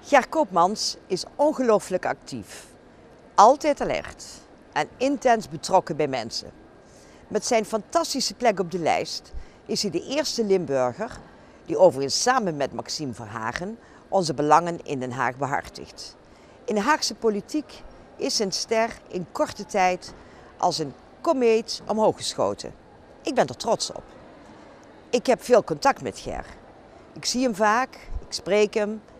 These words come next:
telefoneer met hem. En we gaan dan de klokken gelijk zetten om samen te zoeken naar de beste manier om onze Limburgse agenda voor het voetlicht te brengen.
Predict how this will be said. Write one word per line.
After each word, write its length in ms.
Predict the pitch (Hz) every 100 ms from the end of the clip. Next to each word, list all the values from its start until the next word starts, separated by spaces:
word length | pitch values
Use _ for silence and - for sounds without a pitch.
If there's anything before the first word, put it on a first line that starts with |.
| -
telefoneer 580 | - 185 - 190 202 202
met 240 | 190 185
hem. 240 | 185 185 196 - - - - -
En 220 | 208 214
we 60 | 208
gaan 220 | 277 269
dan 140 | 208
de 80 | 170
klokken 380 | - 277 - 208
gelijk 340 | 208 196 196
zetten 440 | - 185 165 175 185 - - -
om 140 | 165
samen 440 | - - 285 294 -
te 100 | 175
zoeken 380 | 196 190 190 180 - -
naar 180 | 147 143
de 80 | 113 139
beste 360 | 240 285 -
manier 460 | 208 190 185 180 - - - -
om 220 | 180 180
onze 340 | 151 135 127 113
Limburgse 640 | 151 247 254 233 190 -
agenda 580 | 107 151 165 147 139 135 - - -
voor 180 | - 180
het 100 | -
voetlicht 460 | 254 233 156 117
te 80 | -
brengen. 400 | 113 110 - -